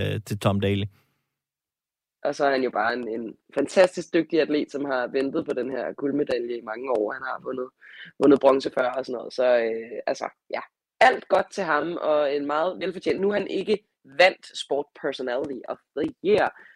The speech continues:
Speaker 2: så kan han ligesom vinde ugens held i Boracchia-bladet, og, øh, det tror jeg, han vil sige, "Thank you very much" til, hvis han hørte det.
Speaker 1: Det tror jeg bestemt også, han vil.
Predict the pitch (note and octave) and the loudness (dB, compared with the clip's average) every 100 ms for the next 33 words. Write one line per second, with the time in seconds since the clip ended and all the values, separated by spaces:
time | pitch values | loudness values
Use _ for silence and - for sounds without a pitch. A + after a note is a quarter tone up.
0 | _ - C#3+ D3 C#3 C3+ C#3 C3 C3 C3+ | _ -4 -4 -2 -2 -2 -4 0 0 0
1 | - _ - A3 A3 G3+ F3 D#3+ D3 C#3 | -4 _ 0 2 4 4 2 2 2 2
2 | D3+ C#3 B2+ A#2 C3+ - C3 A#2+ A#2 A#2 | 0 -2 -2 -2 -2 -2 -2 -2 -2 -4
3 | D3 - D3 A2+ B2+ B2 A#2+ B2 A#2+ A2 | -8 -6 -2 -2 -4 -6 -8 -8 -8 -10
4 | - _ A3+ D4+ G#3 D#3 F3+ D3+ G3 - | -12 _ -2 0 4 4 6 4 0 -4
5 | - - - - - C3+ A2+ - B2+ C3 | -10 -12 -18 -18 -8 -6 -6 -6 -8 -4
6 | A#2+ B2 - - _ _ - F3+ - C#3+ | -4 -4 -8 -14 _ _ -4 0 2 4
7 | B2+ C3 - G#2+ - - G#3+ C3 A#2+ C3 | 6 6 6 2 4 4 4 4 2 2
8 | A#2+ B2+ | 2 2